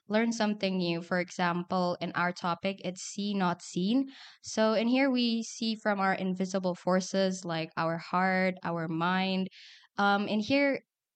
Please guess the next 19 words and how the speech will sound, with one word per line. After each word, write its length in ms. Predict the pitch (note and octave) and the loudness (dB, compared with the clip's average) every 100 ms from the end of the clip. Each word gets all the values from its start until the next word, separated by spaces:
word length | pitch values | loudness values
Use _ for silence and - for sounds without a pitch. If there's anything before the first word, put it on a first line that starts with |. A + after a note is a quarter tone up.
| _ | _
it's, 240 | A#3+ A#3+ D4+ | -6 -4 0
like, 180 | D#4+ | 2
neglected 640 | C4 G3+ - F3 - F3 D#3+ | 4 2 2 -2 -2 -8 -4
sometimes. 720 | F3 D#3+ E3+ D#3+ D#3 F#3 - | -4 -4 -2 -2 -4 -8 -8
It's, 360 | F3 F3 - - _ _ _ _ - | -6 -6 -8 -18 _ _ _ _ -6
okay, 280 | G#3+ G#3+ F3+ | -2 2 2
it's 120 | F3+ | 0
just 180 | A#3 - | -2 2
our 120 | F#3+ | 4
mind. 280 | F3+ D#3 - | 4 0 -2
So, 520 | - D#3+ E3+ F#3+ G#3 - _ _ | -2 2 4 2 0 -8 _ _
so 180 | - G#3 | -6 -2
in 100 | G#3 | 2
here, 400 | A#3+ B3 B3+ B3 | 2 4 2 0
we 340 | G#3 G#3+ A3+ A3 | -2 -2 0 0
learn 460 | A3 A#3 C4 C4 B3+ - | 0 2 4 2 0 -2
to 360 | A3+ A3 G#3 G3+ | 0 0 -2 -2
make 360 | G3+ G#3+ A3+ | 0 0 0
it 140 | B3 | -2